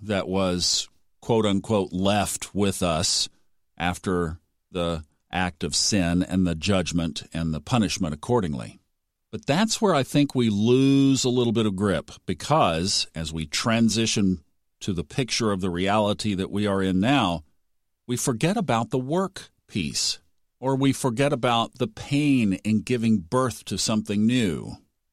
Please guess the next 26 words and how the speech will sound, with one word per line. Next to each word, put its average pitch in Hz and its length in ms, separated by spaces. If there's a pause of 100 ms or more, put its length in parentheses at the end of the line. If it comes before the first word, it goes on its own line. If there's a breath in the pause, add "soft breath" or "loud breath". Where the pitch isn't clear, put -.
And 131 140
even 208 460
if 123 300
we 110 300
numb 101 540
that 92 340
pain 104 360
up 110 340
now 90 220
with 92 180
modern 90 340
technology, 87 880
it 104 180
still 160 460
is 78 140
a 92 60
long 85 520
nine 87 320
months, 80 720
and 110 360
it 101 200
still 131 400
can 143 400
be 90 180
very 80 300
painful. - 560